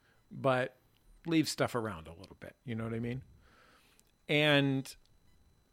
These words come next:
around my late twenties, I, like, forced myself. I'm like, "You know what? I'm gonna make it a priority in my life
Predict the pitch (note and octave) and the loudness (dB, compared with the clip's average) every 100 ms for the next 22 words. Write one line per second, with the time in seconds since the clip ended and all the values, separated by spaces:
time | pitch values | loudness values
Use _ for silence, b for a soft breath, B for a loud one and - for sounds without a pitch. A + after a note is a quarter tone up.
0 | _ - D3+ C#3+ F3+ G3 G3+ G3+ F3+ - | _ -2 0 2 4 4 4 2 -2 -8
1 | - _ _ D3+ C#3+ C#3 C3+ - C3+ B2 | -10 _ _ 4 6 6 4 4 0 2
2 | A#2+ A2 - B2 A#2+ A#2+ A2+ - - - | 0 -2 -4 -2 0 0 -4 -8 -14 0
3 | E3 F3 - - C3+ A#2+ - A#2 G#2+ F#2+ | 4 4 2 0 -2 0 -4 -4 -4 -6
4 | - - - _ _ _ _ _ _ - | -12 -20 -20 _ _ _ _ _ _ -6
5 | B2+ B2+ A#2 - E3+ F#3+ G3 D#3 C#3+ - | -2 -2 -4 -6 -4 -2 4 6 6 4
6 | _ _ D3 F3+ E3+ C#3 B2+ A2+ - A2+ | _ _ -4 -2 4 4 4 -2 -4 -2
7 | A#2+ C#3+ C3+ B2+ A#2+ A2+ F#2+ F#2+ F#2 - | 2 2 2 -2 -2 -6 -8 -10 -12 -18